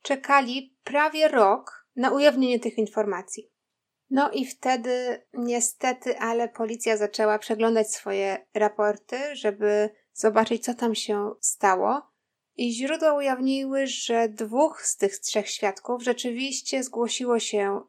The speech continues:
wcześniej na policję podczas wstępnego dochodzenia, a trzeci świadek czekał kilka miesięcy, ponieważ zakładał, że ktoś już wcześniej złożył ten sam donos.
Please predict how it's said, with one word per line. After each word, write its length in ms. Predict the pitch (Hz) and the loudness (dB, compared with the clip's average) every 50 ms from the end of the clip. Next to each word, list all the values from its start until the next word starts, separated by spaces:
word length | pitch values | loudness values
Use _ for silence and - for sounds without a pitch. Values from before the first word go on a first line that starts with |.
| _ _ - | _ _ -20
wcześniej 540 | - _ - 240 240 233 220 - 226 220 208 | -12 _ 0 0 0 0 -2 -2 0 0 0
na 100 | 202 196 | -2 -4
policję 640 | - 214 196 196 185 185 - - 220 214 240 294 311 - _ _ _ _ _ | -4 -8 -6 -6 -6 -6 -2 0 0 0 0 -2 -4 -10 _ _ _ _ _
podczas 580 | - 233 233 - - - 233 226 220 226 - | -6 -6 -6 -6 -4 0 0 0 2 0 -2
wstępnego 580 | - - - - 233 220 202 226 226 214 220 214 | -4 -4 -2 -2 -2 0 0 -2 -2 0 -2 -2
dochodzenia, 640 | 208 208 - 226 208 196 196 196 196 202 240 294 302 - _ _ _ _ _ _ _ _ _ _ | -2 -4 -4 -6 -6 -4 -4 -6 -4 -2 -4 -4 -4 -6 _ _ _ _ _ _ _ _ _ _
a 180 | - 220 233 240 | 0 2 2 2
trzeci 340 | 233 - - 311 311 330 320 | 0 -2 -4 -4 -4 -4 -8
świadek 420 | - - 302 285 277 269 269 - | -2 -2 -2 0 0 -4 -6 -6
czekał 540 | - - 269 262 - 262 262 254 254 254 247 | -4 -4 -4 -2 2 2 4 4 4 2 -2
kilka 360 | - - 254 247 240 - 247 | -6 -10 -10 -8 -4 -2 0
miesięcy, 880 | 240 240 226 233 - 247 247 247 233 - - 247 240 240 240 - - - - - _ | 2 2 0 0 -2 -2 -2 0 -2 -2 0 0 2 2 2 0 -2 -6 -16 -12 _
ponieważ 680 | - 233 226 233 233 233 233 226 226 240 233 233 220 | -2 0 0 2 0 0 -2 0 0 2 2 2 2
zakładał, 420 | 220 226 220 - 240 240 240 240 233 | -2 -4 0 0 0 2 2 2 2
że 100 | 233 226 | 2 -2
ktoś 360 | - - 262 254 247 - - | -2 -4 -4 -4 -4 -4 -6
już 180 | 247 240 - | -6 -6 -6
wcześniej 760 | - - - - 285 269 269 - - - 214 214 226 262 262 | -8 -10 -2 0 0 0 2 -2 -2 -2 0 0 0 -2 -4
złożył 340 | 262 - 254 254 247 247 233 | -4 -2 -2 0 0 0 0
ten 140 | 240 226 208 | 0 0 0
sam 220 | - - 214 214 | 2 2 0 0
donos. 560 | 202 208 202 196 - - 220 - - - _ | 2 0 -2 -2 -4 -6 -12 -14 -16 -18 _